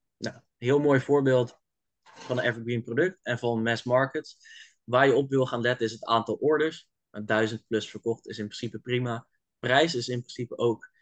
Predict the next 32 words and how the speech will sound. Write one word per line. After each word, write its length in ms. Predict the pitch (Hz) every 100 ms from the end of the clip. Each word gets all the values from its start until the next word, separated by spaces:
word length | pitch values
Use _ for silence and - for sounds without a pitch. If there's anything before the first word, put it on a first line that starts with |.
| _
interessant. 600 | - 113 120 - 113 113
Dus 140 | 113
ik 120 | - 127
heb 100 | 143
liever 200 | 139 127
een 80 |
hogere 340 | 117 117 120 113
prijs 260 | - 110
dan 140 | 107 107
een 80 | 107
lagere 380 | 110 110 110
prijs. 520 | 107 104 104 110 - _ _
Hierbij 340 | - 123 120 117
zie 160 | 117
je 80 | 120
ook 160 | 113 110
dat 140 | 110
de 80 | 101
kwaliteit 600 | - 113 110 117 110 - -
van 120 | 113
het 140 | 104
product 460 | - 107 104 98 _ _ _
iets 220 | - 123 120
hoger 320 | 104 104 104
is 160 | 101
dan, 340 | - 104 98 107 _
dan 240 | 104 104
plastic. 480 | 120 139 165 170 170 _
Het 100 | -
is 80 |
mass 280 | - 123 131
market. 560 | 127 120 120 - 113